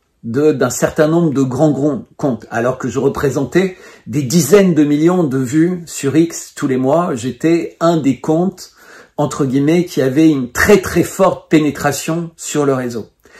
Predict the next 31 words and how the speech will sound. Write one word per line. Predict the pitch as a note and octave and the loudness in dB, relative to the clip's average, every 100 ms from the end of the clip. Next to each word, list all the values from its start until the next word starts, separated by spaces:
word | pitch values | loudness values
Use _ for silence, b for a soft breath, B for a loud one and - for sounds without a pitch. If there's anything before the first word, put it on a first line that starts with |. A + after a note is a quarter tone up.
| B | B
Et | - | -6
d'ailleurs, | A#2 C#3 F3+ F#3 D#3 | 0 4 6 6 2
vous | B2+ A#2+ D#3+ | -4 2 4
me | D3 | 6
le | C#3 | 2
rendez | C3+ D3+ F#3 G#3 G3+ | 2 4 6 6 6
en | C3+ C3+ | 0 -2
étant | B2+ D3+ C3 | -2 -2 0
nombreux | C#3 C#3+ C#3 D3+ G3 F#3+ - | 0 0 4 4 4 2 -2
à | B2 | -6
vous | A#2+ A#2+ B2 | -4 -2 -2
être | A#2+ | -2
joints | A2+ C3+ D#3+ F3 F3 b b b - | -2 0 2 2 -4 b b b -2
à | D#3 E3+ - | 2 2 0
ma | C#3+ C3+ | -2 -2
lettre | C3+ D#3 D#3+ - - | 2 2 2 -8 -6
Substack | - D3+ - C#3 B2+ C3+ - _ _ _ - | 0 0 0 0 0 -2 -12 _ _ _ -4
et | D3+ E3 - | 0 0 -2
à | B2+ | -8
proposer | - C#3 B2+ C#3 B2 D3 E3 | -6 -6 -2 -2 0 0 2
régulièrement, | D3 C3+ A#2 C3+ C3 C#3 C#3+ D3+ D3+ | 2 0 0 0 2 2 0 2 0
euh, | A#2 G#2+ b b - | -2 -6 b b -8
vos | A2 D3+ | 0 2
commentaires, | D#3+ C#3+ C3 - C3 C3 C#3 | 2 0 -2 -2 -2 0 -2
à | B2 | -2
proposer | G#2+ C3+ G#2+ C3 B2+ | -4 -6 -6 -4 -4
votre | B2+ A#2 A2+ - | -2 -4 -6 0
aide, | D3 D3 C#3 | 2 2 2
à | A#2+ | -4
proposer, | - - A2+ C3+ A#2+ C#3+ D3 | -6 -10 -6 -4 -2 0 0
euh, | C3+ A#2 | 0 -2